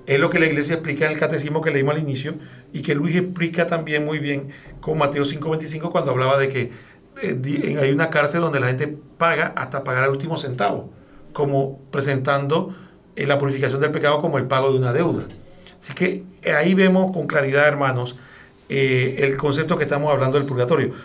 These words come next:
Luis, yo tendría que hacerte una pregunta que, que, que te, no sé si te han hecho, pero yo he escuchado con frecuencia.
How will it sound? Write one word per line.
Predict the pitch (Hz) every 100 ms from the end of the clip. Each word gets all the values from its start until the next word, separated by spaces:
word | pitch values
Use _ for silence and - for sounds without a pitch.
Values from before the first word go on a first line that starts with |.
| -
Luis, | 190 190
yo | 185 180
tendría | 202 202 214
que | 170
hacerte | 156 190
una | 190
pregunta | 190 135 226 202 - - - - - - - -
que, | 151 139 135
que, | 147 135 131
que | 139 131
te, | 139 139 135
no | 139 143
sé | 165
si | 170
te | 147
han | 156
hecho, | 190 175
pero | 135 123 120
yo | 120
he | 139
escuchado | 147 - 160 160
con | 147
frecuencia. | 131 120 196 143 98